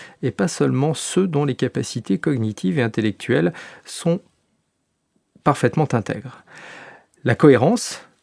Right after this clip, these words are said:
et l'honnêteté intellectuelle, prétend-il, justifieraient de toujours tirer les conséquences de ce critère, qu'il s'agisse d'un être humain ou d'un animal. Dès lors que l'autonomie pratique permet aux êtres humains de bénéficier des droits fondamentaux,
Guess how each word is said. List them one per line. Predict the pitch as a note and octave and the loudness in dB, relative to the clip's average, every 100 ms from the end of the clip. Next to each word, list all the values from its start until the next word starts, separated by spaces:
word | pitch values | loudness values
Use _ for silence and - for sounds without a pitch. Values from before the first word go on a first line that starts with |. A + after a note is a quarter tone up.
| _ | _
et | A#2+ | 4
l'honnêteté | B2+ G#3 F#3 - | 6 8 6 4
intellectuelle, | E3 C3+ A2+ G#2 - G3 F#3+ G#2+ | 2 6 4 4 2 2 2 0
prétend-il, | - A#2 - G2+ - F3+ A3 - - - | -2 -4 -2 -4 2 2 2 -4 -20 -6
justifieraient | B2+ G#2 G3+ - E3+ - D3 B2 G3+ | -2 4 4 2 -2 2 2 4 4
de | G3+ C#3+ F3+ | 2 2 2
toujours | - C4 A3 A3+ G3+ | 2 2 4 2 -2
tirer | - C#3+ D3 | -4 0 2
les | G3 C3+ | 4 2
conséquences | - D#3 C#3 E3+ F#3+ | 0 0 0 0 0
de | C#3+ | 0
ce | C3 C3 | -2 -2
critère, | - A#2+ B2 C#3+ G#3+ - - - _ | -2 0 2 0 0 -6 -20 -20 _
qu'il | - | 0
s'agisse | D3+ - A2 C#3+ G#2 - - | 2 2 2 2 -2 -6 -4
d'un | A#2+ A#2 | 2 2
être | C#3 - | 2 2
humain | A2+ A2 E3 - _ - | 0 0 -2 -8 _ 2
ou | D3+ | 4
d'un | C3+ B2 | 6 6
animal. | A2+ G#2 G2 - C3 - - - - - - - | 4 0 -2 -6 -12 -18 -20 -20 -20 -20 -20 -16
Dès | A2 D3+ | 2 6
lors | E3 E3 A#2+ | 8 8 6
que | - | 2
l'autonomie | A#2+ B2 C#3 C#3 C#3+ C3+ C#3 C3+ | 2 4 4 4 4 6 6 2
pratique | C3 C3+ C3 C#3 - - - | 4 2 2 -2 -2 -8 0
permet | C#3 C3+ D3 | 2 4 4
aux | A#2+ B2 | 4 2
êtres | C#3 - B2 | 2 0 0
humains | B2 C3 B2 - | 2 0 0 -4
de | A2 | -2
bénéficier | G#2+ A#2+ B2 - C3 - B2 A2 - | 2 2 2 0 -2 -2 -4 -4 -4
des | |
droits | A2 B2 D3 | 0 2 2
fondamentaux, | - A2+ G2+ G2+ B2+ | 2 0 0 -2 -2